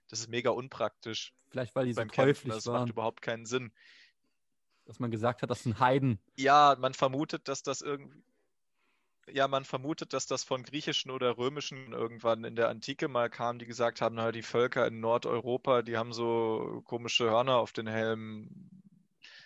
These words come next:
Speaker 1: Aber die haben alles Mögliche in ihre Chroniken gesch-, ähm, man vermutet, dass das dann irgendwie daher kam, weil die Schamanen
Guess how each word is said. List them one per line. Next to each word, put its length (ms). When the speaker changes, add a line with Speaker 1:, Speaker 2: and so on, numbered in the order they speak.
Speaker 1:
Aber 220
die 120
haben 120
alles 240
Mögliche 360
in 60
ihre 180
Chroniken 680
gesch-, 180
ähm, 560
man 180
vermutet, 500
dass 120
das 160
dann 180
irgendwie 680
daher 320
kam, 280
weil 120
die 100
Schamanen 880